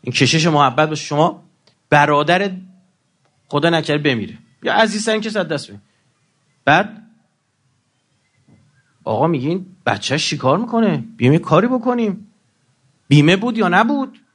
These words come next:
ها؟ پولی میگیرش میاد یا نمیاد؟ یه کاری کنیم برای بچه داداشمونه. آقا، طرف پسرش مرده، میگین بچ-، نوه‌های من چیکار کنن؟ چه جیب فکری؟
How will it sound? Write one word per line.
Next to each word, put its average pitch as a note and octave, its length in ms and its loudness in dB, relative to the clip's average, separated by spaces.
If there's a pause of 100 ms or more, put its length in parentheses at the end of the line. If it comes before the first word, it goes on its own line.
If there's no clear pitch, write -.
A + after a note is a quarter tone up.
(440)
ها؟ G#3 360 2 (840)
پولی G#3+ 300 2
میگیرش B3+ 520 2
میاد C4 160 0
یا A#3 80 2
نمیاد؟ A#3 420 2
یه A3+ 80 0
کاری A3+ 320 0
کنیم E4 260 2
برای C4 160 2
بچه A#3+ 320 0
داداشمونه. C#4+ 800 2 (1700)
آقا، A3 140 4
طرف C4 300 2
پسرش C4+ 400 -4
مرده، B3 540 -2 (380)
میگین A3 540 -4
بچ-، D#3+ 340 -2
نوه‌های E3+ 480 2
من C#4 160 0
چیکار A#3 320 0
کنن؟ C#4 480 0
چه E3 100 -14
جیب A3 160 -8
فکری؟ F3+ 440 -10